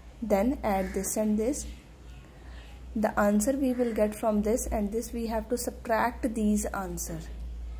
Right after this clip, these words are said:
Okay? Now, look here. Write the statement two hundred fifty-four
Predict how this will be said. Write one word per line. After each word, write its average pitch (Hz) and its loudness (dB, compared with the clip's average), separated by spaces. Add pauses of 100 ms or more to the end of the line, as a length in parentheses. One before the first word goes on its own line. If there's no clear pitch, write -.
(220)
Okay? 285 -2 (800)
Now, 95 -4 (2000)
look 220 -4
here. 254 4 (1400)
Write 208 0
the 269 2
statement 214 0 (3250)
two 262 4
hundred 233 4
fifty-four 220 -2